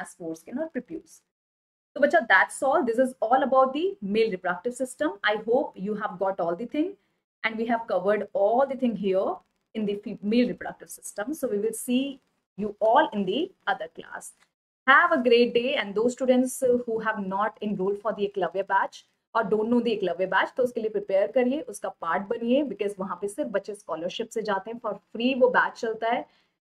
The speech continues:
Amazing teachers आपको पढ़ाते हैं उसमें, और वो सिर्फ आप एक scholarship and for free है, तो बिल्कुल free है। आप पैसे देकर अगर आना चाहते हैं उस batch में, नहीं आ सकते, तो please prepare for it and be the part of it, right? So have a great day, see you all in the next class।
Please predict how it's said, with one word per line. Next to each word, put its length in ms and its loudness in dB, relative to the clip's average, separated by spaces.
Amazing 720 2
teachers 340 2
आपको 240 0
पढ़ाते 360 2
हैं 80 -6
उसमें, 380 0
और 280 4
वो 140 2
सिर्फ 360 0
आप 220 4
एक 80 -6
scholarship 480 -2
and 180 2
for 120 8
free 420 0
है, 100 -4
तो 280 -10
बिल्कुल 340 2
free 260 -2
है। 60 0
आप 220 2
पैसे 260 0
देकर 280 2
अगर 180 4
आना 240 2
चाहते 280 -2
हैं 60 -4
उस 60 -14
batch 240 0
में, 100 -10
नहीं 220 -6
आ 120 0
सकते, 360 -6
तो 140 -4
please 420 -2
prepare 340 0
for 180 -2
it 160 -6
and 140 -6
be 140 -8
the 140 -8
part 220 -2
of 100 -14
it, 140 -14
right? 260 -2
So 120 4
have 200 4
a 140 -2
great 240 10
day, 260 2
see 220 -4
you 100 -2
all 280 4
in 60 0
the 60 -2
next 300 -2
class। 300 4